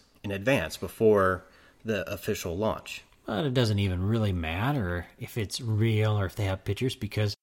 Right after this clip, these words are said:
Speaker 2: the demand for that information is out there. I mean, I'm always looking for the hot news.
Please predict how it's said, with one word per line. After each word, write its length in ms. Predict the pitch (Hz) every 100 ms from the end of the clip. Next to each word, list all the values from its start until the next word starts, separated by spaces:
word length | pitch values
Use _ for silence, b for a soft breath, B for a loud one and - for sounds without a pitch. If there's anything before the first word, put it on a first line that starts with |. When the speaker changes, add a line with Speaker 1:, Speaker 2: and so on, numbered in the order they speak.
| _ _ _
Speaker 2:
the 80 | 113
demand 420 | 107 98 120 156
for 100 | -
that 140 | 104 92
information 500 | - 98 107 - 101
is 100 | 90
out 240 | 131 -
there. 260 | 85 69 - 117
I 40 | 101
mean, 180 | 87
I'm 200 | 104 147
always 420 | 92 131 127 87 85
looking 260 | 101 98
for 160 | 92 95
the 100 | 82
hot 260 | 95 87
news. 400 | 90 85 76 -